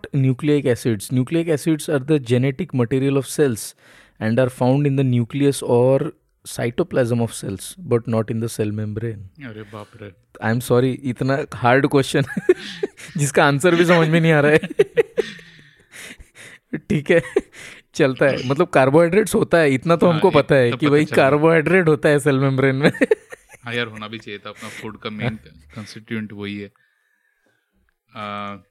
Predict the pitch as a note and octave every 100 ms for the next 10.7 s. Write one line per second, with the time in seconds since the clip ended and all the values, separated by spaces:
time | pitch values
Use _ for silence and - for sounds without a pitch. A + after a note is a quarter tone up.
0 | _ C3 A2+ A3+ - A2 A#2 A#2+ A#2+ -
1 | - B2+ D3+ D#3 F3+ G3 G#3 - G3+ F3
2 | F3 F3+ G#3+ C4+ G3+ _ _ D#3+ E3 F3+
3 | F#3 F3+ E3 E3+ - - D3 F#3+ D#3+ -
4 | E3 C#3+ C#3+ C#3 A2+ - - - G4+ D#3+
5 | - F3+ G#3 - _ _ A2 G#2+ - F#2+
6 | B2 - G#2+ G#2+ G#2+ - - - - D2+
7 | D#2 - _ _ _ - A2 A2+ A2 A2
8 | A#2 A#2 G#2+ G#2+ G2 G2 A2 - G#2+ G2
9 | A#2+ _ _ _ _ _ _ _ _ _
10 | B2+ G#2 G2 G2 F#2+ F#2+